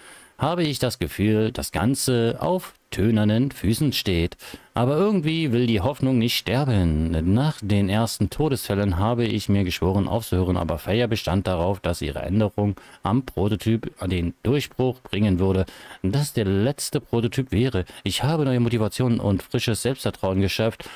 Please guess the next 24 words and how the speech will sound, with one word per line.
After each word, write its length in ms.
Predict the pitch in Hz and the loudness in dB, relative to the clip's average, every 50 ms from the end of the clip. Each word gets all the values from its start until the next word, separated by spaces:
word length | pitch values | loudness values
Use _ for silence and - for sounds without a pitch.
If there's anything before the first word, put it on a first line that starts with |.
| - - | -6 -2
nur 200 | 120 135 151 143 | 0 0 2 2
um 100 | 127 113 | 2 0
am 140 | 92 82 - | 0 -2 -2
Ende 540 | - 92 104 120 120 117 113 110 113 110 107 - _ | 0 0 2 2 4 4 2 2 2 0 -2 -6 _
wieder 320 | - 82 92 101 95 107 101 | -6 -2 0 0 2 2 2
mit 240 | 95 90 87 - | 2 2 0 -2
einem 420 | - - 85 90 98 107 123 135 131 - | -6 -4 0 2 2 2 2 0 -2 -6
Toten 420 | - - 90 87 85 - - 123 131 | -6 -4 -2 -2 0 0 0 0 2
dazustehen. 600 | - 95 92 - - 90 - - - 95 95 101 - - - - - - - _ | 2 0 -2 -2 -4 -6 -6 -2 -2 0 0 -2 -4 -8 -16 -20 -20 -20 -8 _
Wir 200 | - 113 131 156 | -2 0 2 2
haben 220 | 180 196 180 151 | 2 2 2 0
noch 180 | 131 123 110 - | 0 0 -2 -4
drei 340 | - - - 107 104 104 95 | -4 -2 0 0 0 0 0
Probanden 640 | - - - 87 98 98 98 107 98 87 85 85 | -2 -4 -4 -2 0 2 2 2 2 2 2 0
übrig. 400 | 85 90 95 90 95 78 78 78 - - - - - | 0 0 0 0 0 -2 -2 -4 -6 -12 -18 -14 -6
So 200 | - - 110 117 | -2 0 2 2
wissen, 340 | 151 165 - 151 143 - - - | 2 0 0 -2 -4 -4 -4 -2
äh, 240 | - 101 107 107 104 | 0 2 2 4 2
sie 200 | 95 117 165 175 | 2 2 0 0
wissen 400 | 226 220 - - 110 95 92 92 | 0 0 0 0 2 4 4 4
nichts 220 | 104 113 - - | 2 0 -2 -4
vom 200 | - - 90 85 | -6 -4 -4 -4
Schicksal 360 | - - 139 127 - - 98 | -2 -2 -4 -2 -2 -2 0
ihrer, 280 | 90 90 90 87 85 | 0 2 2 2 0